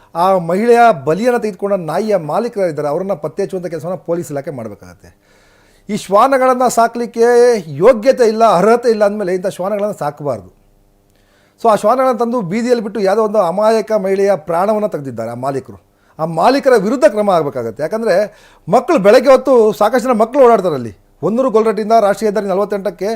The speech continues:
ನೂರಾರು ಮಕ್ಕಳು ಬರ್ತಾ ಇರ್ತಾರೆ. ಒಂದು ವೇಳೆ ಮಕ್ಕಳ ಮೇಲೆ ಈ ರೀತಿಯಾಗಿ ಎರಡು ರಾಟ್ ವಿಲ್ಲರ್ ಇರುವಂಥದ್ದು ದಾಳಿ ಮಾಡಿ ಯಾರ್ದಾರ ಪ್ರಾಣ ಹೋಗಿದ್ರೆ ಹೊಣೆ ಯಾರು? ಎಲ್ಲ ಒಂದು, already ಒಂದು ಪ್ರಾಣ ಹೋಗಿದೆ. ಆ ರಾಟ್ ವಿಲ್ಲರ್ ಶ್ವಾನ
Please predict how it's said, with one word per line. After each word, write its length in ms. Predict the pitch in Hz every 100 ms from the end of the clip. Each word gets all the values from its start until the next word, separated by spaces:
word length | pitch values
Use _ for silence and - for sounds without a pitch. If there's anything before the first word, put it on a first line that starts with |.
| - _ _ _ -
ನೂರಾರು 560 | 156 196 269 277 311
ಮಕ್ಕಳು 260 | 302 233 220
ಬರ್ತಾ 260 | 175 - 131
ಇರ್ತಾರೆ. 400 | 107 - 98 -
ಒಂದು 180 | 151 226
ವೇಳೆ 120 | 247
ಮಕ್ಕಳ 320 | 214 170 - 262
ಮೇಲೆ 180 | 233 214
ಈ 80 | 208
ರೀತಿಯಾಗಿ 460 | 202 208 196 170
ಎರಡು 260 | 151 240 262
ರಾಟ್ 200 | 214 185
ವಿಲ್ಲರ್ 180 | 185 156
ಇರುವಂಥದ್ದು 480 | 151 165 135 110 _ _ _ - 120
ದಾಳಿ 240 | 180 262
ಮಾಡಿ 220 | 233 226
ಯಾರ್ದಾರ 280 | 185 180 214
ಪ್ರಾಣ 300 | 196 160 180
ಹೋಗಿದ್ರೆ 320 | 190 175 160
ಹೊಣೆ 240 | 151 139 196
ಯಾರು? 320 | 135 104 90
ಎಲ್ಲ 160 | 127 190
ಒಂದು, 220 | 208 196
already 340 | 190 185 240 254
ಒಂದು 100 | 208
ಪ್ರಾಣ 200 | 190 185
ಹೋಗಿದೆ. 420 | 160 127 95 - _ _ _ _ _ _ _ -
ಆ 80 | 175
ರಾಟ್ 280 | 180 202
ವಿಲ್ಲರ್ 240 | 254 262 247
ಶ್ವಾನ 300 | 220 220